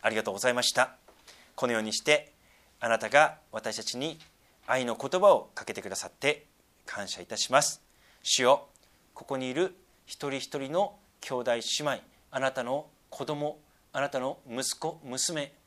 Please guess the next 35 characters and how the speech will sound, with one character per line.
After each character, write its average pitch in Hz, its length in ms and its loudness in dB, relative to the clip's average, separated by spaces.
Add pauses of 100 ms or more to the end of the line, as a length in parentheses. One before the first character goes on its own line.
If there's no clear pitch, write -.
(460)
が 170 240 2 (720)
本 220 120 -16 (100)
当 214 200 -6
に 220 240 -8 (280)
あ 120 80 -8
な 127 100 -4
た 113 100 -12
が 110 240 -4 (460)
愛 143 260 -2
し - 80 -8
て - 360 -8
お 123 80 -6
ら 160 140 -4
れ 175 100 -6
る 147 60 -8
と 127 100 -10
い 120 160 -6
う 202 120 -2
こ - 140 -10
と 131 120 -8
を 190 380 0 (600)
悟 165 400 -2
る 226 120 0
こ 208 100 -8
と 196 100 -6
が 127 120 -4
で 147 180 -6
き 208 140 -4
る 190 100 -2
よ 123 180 -2
う 101 40 -8
に、 151 220 -6 (380)
聖 156 380 0
霊 151 200 -2
を 190 240 0